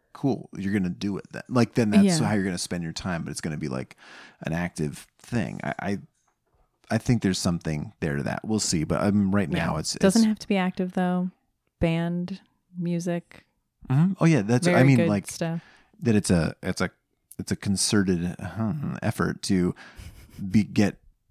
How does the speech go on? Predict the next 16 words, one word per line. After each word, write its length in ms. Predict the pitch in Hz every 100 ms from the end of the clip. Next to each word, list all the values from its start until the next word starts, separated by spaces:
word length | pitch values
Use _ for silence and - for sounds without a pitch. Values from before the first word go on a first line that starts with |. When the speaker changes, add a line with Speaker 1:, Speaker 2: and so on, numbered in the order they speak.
| -
Speaker 1:
to 100 | 123
improve 300 | 131 180 135
at 60 | -
something 260 | 90 85
and 140 | 87 90
get, 220 | 101 -
and 140 | 113 107
get 200 | 107 98
good 140 | 104
at 180 | 92 85
it 40 | 65
and 120 | 90
develop 460 | 92 92 90 87 -
routines 640 | 87 - 92 85 82 -
and 320 | 76 71 69 -
Speaker 2:
Yeah. 180 | 170 165